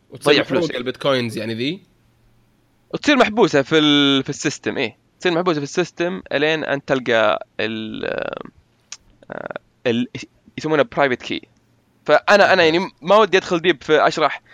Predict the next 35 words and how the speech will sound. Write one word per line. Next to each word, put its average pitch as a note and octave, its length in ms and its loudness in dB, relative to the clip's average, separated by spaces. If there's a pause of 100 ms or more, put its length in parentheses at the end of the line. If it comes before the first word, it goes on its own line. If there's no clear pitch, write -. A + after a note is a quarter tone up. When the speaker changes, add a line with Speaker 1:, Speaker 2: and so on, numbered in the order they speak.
(160)
Speaker 2:
الانكريبشن، C#3+ 500 0
التشفير C#3+ 840 2
والمفتاح - 1120 -4
العام، C3+ 260 2
المفتاح B2+ 280 0
الخاص، C3 280 -2
بس C#3 100 2
أتوقع D3+ 520 0 (300)
يمكن. - 360 -4 (480)
آه، B2+ 180 4
بس، C#3+ 340 -4
آه، D3 200 4
إذا D3+ 260 2
ضيعت F3+ 400 0
المفتاح D3 240 -2
الخاص D#3 360 -2
حقك، - 440 -6 (800)
آه، A#2 280 -2
ما A#2 160 -2
عاد B2+ 100 0
تقدر، - 480 -10 (180)
آه، - 260 -8
تدخل - 300 -8
على، G1+ 320 -6 (340)
آه، - 220 -14 (1000)
آه، A2 120 -6
Speaker 1:
كويس. A#2 300 -6
و-، D3 340 -8
وال-، D3 100 0
Speaker 2:
لا. C#3 160 0
Speaker 1:
وال-، C3 440 -8
والباسورد C#3 680 -4
هذه B2 420 -2
أو G2+ 220 -10
ال-، G2+ 260 -14